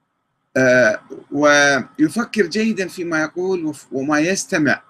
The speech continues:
أو يقرأ. من يس-، يسمع الطرف الآخر يحاول أيضًا يفتح ذهنه حتى يحاول يستفيد من عنده، مو فقط يرد، جاي حتى يهاجم ويرد. وطبعًا البعض يفقد أعصابه ويقوم يسب ويشتم ويتهم وكذا، يستخدم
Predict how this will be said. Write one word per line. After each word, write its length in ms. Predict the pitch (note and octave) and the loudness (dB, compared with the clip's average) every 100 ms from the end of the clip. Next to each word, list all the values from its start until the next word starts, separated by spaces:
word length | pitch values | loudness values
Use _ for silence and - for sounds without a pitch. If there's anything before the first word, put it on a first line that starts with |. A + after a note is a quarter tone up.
| - | -6
أو 120 | A#2 | -2
يقرأ. 440 | C3 C3+ A2 G#2+ - _ - | 0 -2 -4 -4 -8 _ -8
من 120 | A2 | -6
يس-، 140 | C3+ - _ _ | -8 -12 _ _
يسمع 360 | C3 - - G2+ | -20 -14 -10 -10
الطرف 300 | G#2 B2 A#2+ | -10 -14 -12
الآخر 360 | A2+ D3 D3+ C3 | -8 -6 -6 -8
يحاول 420 | B2+ - F3 C#3 - | -10 -10 -8 -8 -6
أيضًا 220 | D#3 C#3+ | -6 -4
يفتح 300 | D3+ - - - | -4 -8 -10 -4
ذهنه 340 | F3 D3 A2+ - _ _ _ _ | -2 0 -2 -6 _ _ _ _
حتى 220 | - - | -16 -6
يحاول 340 | D3+ D#3 E3 D#3 | -2 2 2 2
يستفيد 420 | C3 - F#3+ F3 | 0 -2 0 0
من 80 | B2+ | 0
عنده، 200 | G2+ G2+ | 0 0
مو 140 | E3+ | 0
فقط 300 | G3+ G3 - | 0 -4 0
يرد، 280 | D#3 F3 A#2+ - _ _ _ | 2 2 0 -6 _ _ _
جاي 140 | D3+ E3+ | -2 -2
حتى 520 | G3+ D3 - E3+ D#3 - _ - | -2 -6 -4 -2 -4 -8 _ -8
يهاجم 500 | C3 D#3 D3 B2+ A#2+ | 0 2 2 2 0
ويرد. 580 | A2 A#2+ D3 A2+ A#2+ A#2 - _ _ _ - | 0 0 -2 -2 -4 -6 -8 _ _ _ -8
وطبعًا 300 | E3 G3 G3+ | 0 2 2
البعض 480 | F3+ E3+ F3+ F#3+ F3 | 0 0 0 2 2
يفقد 380 | F3+ - D#3 C3+ | 2 0 -4 -2
أعصابه 460 | D3+ E3+ F#3 F#3+ | -2 -2 0 0
ويقوم 340 | F3 E3+ G3 F3 | 0 -2 -2 -6
يسب 340 | D#3+ A3 F3 | -4 -6 -4
ويشتم 600 | D3+ F#3 F#3+ - F3+ D#3 | -8 -10 -12 -14 -14 -12
ويتهم 440 | C#3 - F#3+ F3+ D#3+ | -12 -12 -16 -12 -12
وكذا، 400 | - E3+ - - _ _ _ - | -10 -8 -8 -10 _ _ _ -16
يستخدم 360 | - F#3 F3 | -6 -4 -2